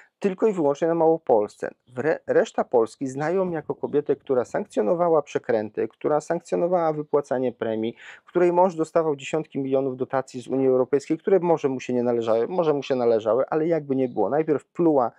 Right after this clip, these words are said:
na Unię Europejską, wyprowadzała flagę, a później jej mąż dostawał miliony dotacji. Czyli jest niewiarygodna w całej Polsce poza Małopolską.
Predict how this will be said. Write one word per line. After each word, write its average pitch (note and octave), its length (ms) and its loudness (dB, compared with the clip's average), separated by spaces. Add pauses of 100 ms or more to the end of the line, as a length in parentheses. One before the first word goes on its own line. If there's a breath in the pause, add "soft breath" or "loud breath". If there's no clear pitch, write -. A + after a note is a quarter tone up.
(280 loud breath)
na B2+ 120 4
Unię C3 240 0
Europejską, C3 560 0
wyprowadzała D3 680 2
flagę, G3 380 0
a - 80 -6
później E3+ 300 -2
jej C#3 100 2
mąż C#3+ 240 0
dostawał C3+ 420 0
miliony A#2+ 540 0 (360 loud breath)
dotacji. - 580 -4 (400)
Czyli A#3 400 0
jest C#3+ 300 0
niewiarygodna A#2 800 2 (200)
w - 100 -20
całej D#3+ 280 2
Polsce C3 380 0
poza A2+ 300 0
Małopolską. E2+ 680 -4